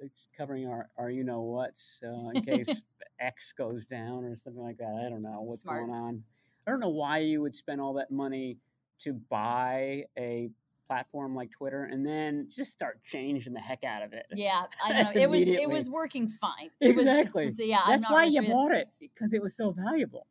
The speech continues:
Speaker 2: That's why you bought it.
Speaker 1: That's
Speaker 2: But
Speaker 1: why you bought it.
Speaker 2: alas, we could do a whole podcast on that.
Speaker 1: Yeah.
Speaker 2: Probably a series.
Speaker 1: That's true. But, um, yeah, that's it. And, um, yeah, uh, thank you for having me on. Uh,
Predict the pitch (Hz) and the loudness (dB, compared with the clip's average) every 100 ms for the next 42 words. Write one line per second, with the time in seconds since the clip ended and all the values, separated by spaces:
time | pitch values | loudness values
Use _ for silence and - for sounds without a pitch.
0 | - 190 233 196 170 170 170 123 120 - | -6 -4 -4 -4 -6 -6 -8 -10 -10 -4
1 | 165 269 175 156 156 185 151 - _ - | 2 2 2 -2 -4 -6 -6 -10 _ -10
2 | 196 170 202 220 208 170 180 - 175 180 | -4 -4 -4 -6 -6 -4 -6 -4 -6 -6
3 | 185 202 185 160 - 139 170 160 190 170 | -8 -8 -10 -10 -12 -2 2 2 -2 -8
4 | - 202 180 165 - 147 - - 127 113 | -10 -8 -8 -10 -12 -14 -14 -10 -8 -10
5 | _ 170 156 160 156 147 139 175 170 170 | _ 0 0 0 -2 0 0 4 4 4
6 | 185 - 170 170 165 156 156 151 156 151 | 0 2 -2 -2 -4 -4 -2 -2 -2 0
7 | 151 151 151 147 151 - 165 156 127 - | 0 -2 -2 -4 -6 -6 -2 0 -2 -6
8 | 139 139 139 135 - 165 208 - 165 147 | -4 -2 -4 -6 -8 -8 -8 -10 -10 -8
9 | 156 151 147 143 143 160 123 131 - _ | -8 -4 -4 -4 -4 -6 -8 -10 -12 _
10 | _ 131 | _ -6